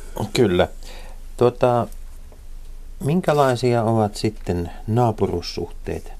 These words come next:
tällä hetkellä? Mitä ajatellaan ennen kaikkea Unkarista, ja onko Unkari Saksan ohella sitten aina se, se toinen maa, johon Itävalta itseään peilaa? Mikä on asetelma?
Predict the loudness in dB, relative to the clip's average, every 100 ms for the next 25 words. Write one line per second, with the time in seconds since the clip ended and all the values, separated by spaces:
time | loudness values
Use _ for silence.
0 | 2 4 4 0 -8 -10 -12 -12 -12 -12
1 | -12 -12 -12 -10 -2 -2 0 -2 -2 0
2 | 2 2 0 -4 -2 -2 -2 -2 -2 -4
3 | -6 -6 -6 0 0 0 -4 -12 -12 -12
4 | -12 -12 -12 -12 -12 -12 -12 -12 -12 -4
5 | 2 2 2 -2 -4 -8 -10 -10 -10 -8
6 | -10 -8 -8 -4 0 2 2 2 0 0
7 | -2 -6 -6 2 2 0 -4 -4 -4 -2
8 | -2 -2 -6 -8 -8 -8 -6 -6 -6 -8
9 | -10 -10 -12 -12 -12 -12 -4 2 2 2
10 | -4 -8 -10 -8 -6 -4 -6 -8 -10 -10
11 | -10 -10 -6 -6 -6 -10 -10 -10 -10 -8
12 | -8 -6 -8 -8 -12 -12 -12 -12 -14 -10
13 | -8 -4 -2 -2 -4 -8 -8 -8 -12 -12